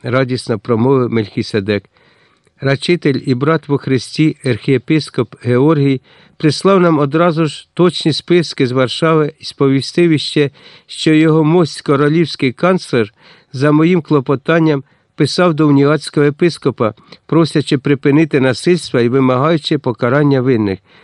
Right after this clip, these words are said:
Такі ж листи написані й до їх милостей князів-потентатів. Всюди декрет польський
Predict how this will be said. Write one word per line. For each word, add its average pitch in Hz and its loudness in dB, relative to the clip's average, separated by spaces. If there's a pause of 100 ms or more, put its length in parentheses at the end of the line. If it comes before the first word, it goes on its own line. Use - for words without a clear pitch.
(340)
Такі 175 0
ж 175 0
листи 175 2
написані 160 2
й 143 2
до 135 0
їх 151 0
милостей 156 2
князів-потентатів. 131 -2 (720)
Всюди 185 0
декрет 151 0
польський 147 0